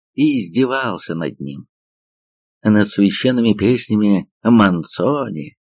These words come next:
над поэзией теней и лунного света итальянского романтизма, который он называл бледной монахиней неба луной.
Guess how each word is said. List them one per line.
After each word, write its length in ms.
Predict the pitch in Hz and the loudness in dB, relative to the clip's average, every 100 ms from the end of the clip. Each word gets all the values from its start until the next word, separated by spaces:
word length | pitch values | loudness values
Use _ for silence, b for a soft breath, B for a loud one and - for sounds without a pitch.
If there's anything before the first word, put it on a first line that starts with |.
| _ | _
над 300 | 107 104 98 | 0 2 0
поэзией 640 | - 92 131 151 104 117 101 | 0 0 0 -2 -2 -2 -2
теней 480 | - 110 151 156 - | -2 -2 -4 -6 -2
и 160 | 120 | 0
лунного 560 | 107 92 165 139 131 117 | 0 -2 -6 -8 -8 -8
света 520 | - 95 147 - 117 | -4 -2 -2 -2 -6
итальянского 680 | 113 104 107 127 - 107 104 | -4 -4 -4 -6 -8 -6 -4
романтизма, 840 | 98 95 80 - 82 - 57 - - _ _ _ _ _ - | -2 -2 -4 -4 -4 -6 -12 -16 -18 _ _ _ _ _ -2
который 440 | 95 92 87 87 | 0 2 2 4
он 260 | 104 120 101 | 4 2 2
называл 560 | 87 87 113 123 104 | 2 0 0 0 0
бледной 680 | 82 85 92 147 139 120 113 | 0 0 0 -2 -6 -8 -4
монахиней 960 | 92 92 104 143 113 113 120 120 104 - | -4 -4 -4 -6 -8 -8 -6 -6 -6 -6
неба 760 | 95 107 107 123 117 107 104 - _ _ - | -4 -2 0 -2 -2 -2 -2 -4 _ _ 0
луной. 760 | 117 110 101 104 113 90 - | 2 4 2 0 0 -2 -4